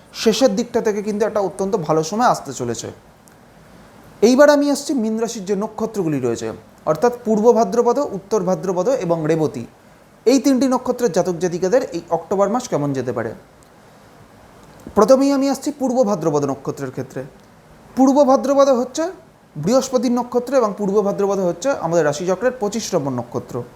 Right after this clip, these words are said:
এই পূর্ব ভাদ্রপদ নক্ষত্রের চতুর্থ বা শেষ চরণটি রয়েছে মীন রাশির ঘরে।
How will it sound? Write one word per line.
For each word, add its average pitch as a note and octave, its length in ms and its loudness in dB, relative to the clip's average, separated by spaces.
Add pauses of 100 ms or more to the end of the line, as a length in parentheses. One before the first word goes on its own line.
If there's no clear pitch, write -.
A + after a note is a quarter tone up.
(680)
এই F#3+ 80 6
পূর্ব B3 360 4
ভাদ্রপদ B3+ 380 6
নক্ষত্রের C4 520 -2
চতুর্থ A#3 380 -4
বা B3 160 2
শেষ B3 280 -6
চরণটি G3 360 0
রয়েছে D#3 240 0
মীন G3 260 0
রাশির B2+ 320 -4
ঘরে। A#2 180 -2